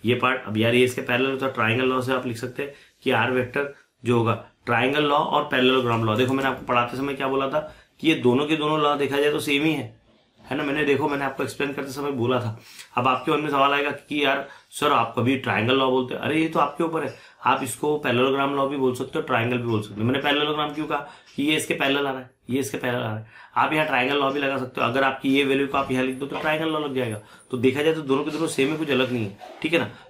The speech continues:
तो च-, यहाँ पर क्या हमको मिल गया? R vector is equal to T one A vector plus T two B vector, ठीक है।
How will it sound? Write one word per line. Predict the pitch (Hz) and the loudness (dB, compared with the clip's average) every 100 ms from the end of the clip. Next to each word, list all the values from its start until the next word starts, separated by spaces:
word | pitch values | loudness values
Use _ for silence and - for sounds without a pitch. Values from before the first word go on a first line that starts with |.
| - | -2
तो | |
च-, | 139 - - | -2 -2 -6
यहाँ | 120 123 | -2 -2
पर | 143 | -2
क्या | 156 156 | 2 2
हमको | 156 156 | 2 -2
मिल | 143 | 0
गया? | 156 127 | 2 4
R | 135 | 2
vector | 139 127 160 151 | 0 -4 -4 -4
is | 127 - | -6 -4
equal | 143 139 139 | -4 -2 -2
to | 147 - | -2 0
T | 131 | 0
one | 139 156 | 0 -2
A | 131 135 | 0 0
vector | 139 147 139 | 0 -6 -6
plus | 156 156 - | -6 -6 -6
T | 123 | -4
two | 151 | -2
B | 117 107 | 0 0
vector, | 95 - - - - - | -2 -10 -18 -20 -16 -4
ठीक | 175 | 0
है। | 123 | 0